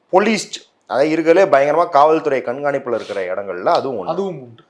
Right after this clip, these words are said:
Speaker 1: அது ஒண்ணு.
Speaker 2: ம்.
Speaker 1: அப்ப அப்படி இருக்கும்போதே அங்க நடக்குது அப்படின்னும் போது இது, இது வந்து ஒரு லெவல் ஃபெயிலியர் கிடையாது.
Speaker 2: சரி.
Speaker 1: இப்ப நீங்க வந்து ஒரு அரியலூர் மாவட்டத்துல
Speaker 2: ம்.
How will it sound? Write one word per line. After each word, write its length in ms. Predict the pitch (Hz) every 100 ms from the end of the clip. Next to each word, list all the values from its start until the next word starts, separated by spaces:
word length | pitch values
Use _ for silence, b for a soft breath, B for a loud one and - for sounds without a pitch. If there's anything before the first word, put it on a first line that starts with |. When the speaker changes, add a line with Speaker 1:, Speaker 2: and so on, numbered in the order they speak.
| -
Speaker 1:
அது 320 | 143 160 139 101
ஒண்ணு. 140 | 90
Speaker 2:
ம். 120 | - _ _ _ -
Speaker 1:
அப்ப 260 | - 147
அப்படி 320 | 143 - 226
இருக்கும்போதே 460 | 220 214 208 180 185
அங்க 200 | 175 151
நடக்குது 380 | 123 143 139 117
அப்படின்னும் 360 | 101 95 82
போது 500 | 78 80 117 151 - - _ _ _ _ _
இது, 640 | 185 190 180 165 147 131 151
இது 120 | 170
வந்து 540 | 170 220 165 226 220 117
ஒரு 180 | 147 196
லெவல் 280 | 196 190 208
ஃபெயிலியர் 380 | - 147 143 107
கிடையாது. 280 | 101 76 - _ -
Speaker 2:
சரி. 200 | - 170
Speaker 1:
இப்ப 280 | 117 110 147
நீங்க 220 | 120 107
வந்து 560 | 104 143 165 156 170 - - _ _ _
ஒரு 160 | 104 110
அரியலூர் 480 | 117 185 180 165 127
மாவட்டத்துல 640 | 117 107 104 101 156 -
Speaker 2:
ம். 160 | 143